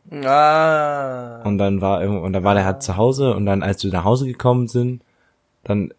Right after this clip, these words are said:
Speaker 2: äh, war dann kurz vorher ist mein Vater wieder dazugekommen und dann sind wir halt zusammen rein und dann hat's irgendwie, und dann kommst du rein und dann sagt mein Vater, hat, haben die immer so, „Guck mal da hinten, oh, da ist grad aus der Tür raus“ oder so und,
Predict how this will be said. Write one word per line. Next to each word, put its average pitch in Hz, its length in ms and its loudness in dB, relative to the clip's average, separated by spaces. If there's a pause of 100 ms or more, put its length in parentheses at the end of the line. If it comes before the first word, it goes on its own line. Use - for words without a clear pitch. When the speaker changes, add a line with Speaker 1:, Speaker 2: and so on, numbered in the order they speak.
Speaker 2:
äh, 92 300 0
war 98 140 0
dann 98 160 0
kurz - 220 -2
vorher 110 200 4
ist - 120 0
mein 90 160 -2
Vater 95 400 0
wieder 87 200 -4
dazugekommen 123 760 2
und 101 80 -2
dann 95 80 -2
sind 98 120 -4
wir 92 60 0
halt 90 140 -2
zusammen 90 340 -2
rein 120 460 2 (440)
und 98 320 0
dann 95 320 0 (140)
hat's - 300 -4
irgendwie, 90 540 -2
und 80 160 -6
dann 90 320 -4 (720)
kommst 98 240 2
du 92 100 -2
rein 113 300 6
und 95 160 -2
dann 95 300 0 (300)
sagt - 280 -4
mein 98 100 2
Vater, 92 480 0
hat, 95 140 -6
haben 95 300 2
die 98 60 2
immer 92 200 0
so, 98 80 0
„Guck - 160 -4
mal 123 120 0
da 120 60 2
hinten, 127 320 2
oh, 135 260 2
da 123 80 -2
ist 120 180 -2
grad - 200 -8
aus 117 140 -2
der 101 140 -2
Tür 143 260 0
raus“ 120 260 2
oder 110 160 2
so 117 300 0
und, 92 220 -6